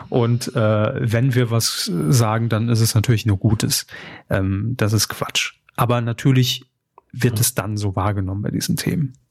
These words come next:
Speaker 1: Das ist mir völlig bewusst,
Speaker 2: Ja.
Speaker 1: aber so ist es halt.
Speaker 2: Und es ist klar, das sagen wir, seit sie da arbeiten, es spielt natürlich eine Rolle, aber für mich nicht.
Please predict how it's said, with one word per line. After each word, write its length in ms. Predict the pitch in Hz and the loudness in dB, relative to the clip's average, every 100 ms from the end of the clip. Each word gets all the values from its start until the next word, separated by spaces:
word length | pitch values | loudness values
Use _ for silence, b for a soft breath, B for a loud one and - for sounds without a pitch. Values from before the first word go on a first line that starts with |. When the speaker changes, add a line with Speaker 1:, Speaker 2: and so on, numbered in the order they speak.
| - | -4
Speaker 1:
Das 180 | 107 | -2
ist 160 | 120 - | -2 2
mir 100 | 110 | 2
völlig 380 | - 98 95 - | 4 0 0 -2
bewusst, 440 | - - - - - | -4 -2 -2 -2 -6
Speaker 2:
Ja. 60 | - | -6
Speaker 1:
aber 120 | - | -4
so 160 | - - | -4 -6
ist 200 | 143 - | -6 -10
es 120 | - | -8
halt. 240 | 160 - _ | -10 -12 _
Speaker 2:
Und 220 | - 147 | 2 2
es 140 | 156 135 | 2 0
ist 120 | 135 | -2
klar, 300 | - 123 127 | 0 2 2
das 180 | 113 110 | 0 0
sagen 240 | 104 104 | 0 2
wir, 100 | 98 | 0
seit 240 | 95 98 107 | 2 0 2
sie 80 | |
da 120 | 104 98 | 0 2
arbeiten, 400 | 98 101 107 107 | 2 2 -2 -4
es 160 | - - | -4 -2
spielt 360 | - - 107 110 | 2 4 4 4
natürlich 380 | 113 - 95 | 0 0 -2
eine 100 | - | -2
Rolle, 360 | - 156 185 180 _ _ _ _ _ _ - | 2 4 4 2 _ _ _ _ _ _ -2
aber 160 | 120 | 0
für 200 | 101 - | 2 4
mich 240 | 120 165 - | 8 6 4
nicht. 280 | 76 - | -8 -10